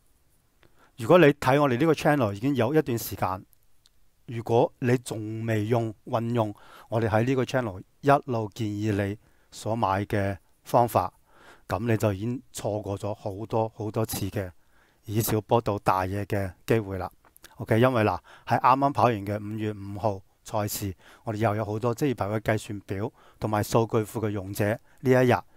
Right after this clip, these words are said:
又係博到大嘢啦。咁其中仲有一位呢，就叫阿森嘅朋友，佢就嚟咗個 email，佢就話佢非常之開心，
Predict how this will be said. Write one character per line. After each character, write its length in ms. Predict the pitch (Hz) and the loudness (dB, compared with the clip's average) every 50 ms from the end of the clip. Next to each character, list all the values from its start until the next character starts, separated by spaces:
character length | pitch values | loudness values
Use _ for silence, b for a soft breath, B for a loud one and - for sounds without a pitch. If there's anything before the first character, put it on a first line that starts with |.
| b b b | b b b
又 240 | - 110 95 101 101 | 0 0 0 0 0
係 280 | 92 113 98 98 101 - _ | 0 0 -2 -2 -2 -4 _
博 120 | - 127 | 2 2
到 140 | 127 117 110 | 2 2 2
大 140 | 113 101 92 | 0 0 0
嘢 180 | 92 95 95 95 | -2 -4 -6 -8
啦。 100 | 92 - - - _ B B B B B B B B B | -8 -10 -14 -20 _ B B B B B B B B B
咁 260 | - 110 120 135 143 | 0 0 2 0 0
其 160 | - 123 107 | 2 2 2
中 160 | 104 - 151 147 | 4 2 2 4
仲 120 | - 123 | 6 6
有 140 | 117 120 143 | 6 6 6
一 40 | 127 | 4
位 140 | 107 107 127 | 4 4 6
呢， 100 | 143 143 | 6 4
就 180 | - - 113 104 | 6 4 2 2
叫 160 | - - 117 | 4 6 6
阿 100 | 113 113 | 6 6
森 440 | 113 - - - 156 135 139 135 135 | 6 4 2 4 4 4 4 0 -2
嘅 80 | 120 120 | -4 -4
朋 220 | 107 - 104 92 95 | -4 -4 -6 -6 -4
友， 100 | 98 90 | -4 -4
佢 180 | 95 98 110 | -4 -4 -4
就 100 | - 117 | -2 -2
嚟 100 | 101 98 | -2 -2
咗 120 | 98 107 113 | -2 -4 -4
個 80 | 120 | -4
email， 420 | 120 117 110 120 120 123 117 101 92 B B B B B B | -4 -4 -4 -4 0 0 0 0 0 B B B B B B
佢 120 | B - 117 | B -4 0
就 100 | 104 120 | 2 4
話 80 | 110 104 104 | 4 4 4
佢 60 | 113 | 2
非 100 | 101 151 | 2 4
常 100 | 147 117 | 4 4
之 60 | 107 | 2
開 220 | 113 - 131 120 123 | 2 2 4 2 4
心， 260 | - - 117 113 117 | 4 2 0 0 0